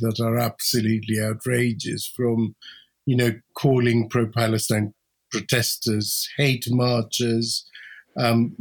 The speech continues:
the B B Stockholm, the Rwanda plan, the piece of legislation that outlawed protest, um, fighting with the Met Police,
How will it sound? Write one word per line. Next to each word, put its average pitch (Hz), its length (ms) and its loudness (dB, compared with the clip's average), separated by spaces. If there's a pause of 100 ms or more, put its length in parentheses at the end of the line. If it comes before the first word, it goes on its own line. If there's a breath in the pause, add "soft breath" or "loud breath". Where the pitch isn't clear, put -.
(120)
the 117 100 2
B 101 340 0
B 95 140 -4
Stockholm, 151 1040 2
the 101 80 2
Rwanda 92 680 0
plan, 139 600 4
the 104 200 0 (200)
piece - 300 0
of 104 120 -2
legislation 113 800 -2
that 101 160 -6
outlawed 104 420 -6
protest, 151 800 0 (460 loud breath)
um, 120 380 4
fighting 113 580 2
with 107 100 2
the 110 60 2
Met 110 300 0
Police, 147 760 4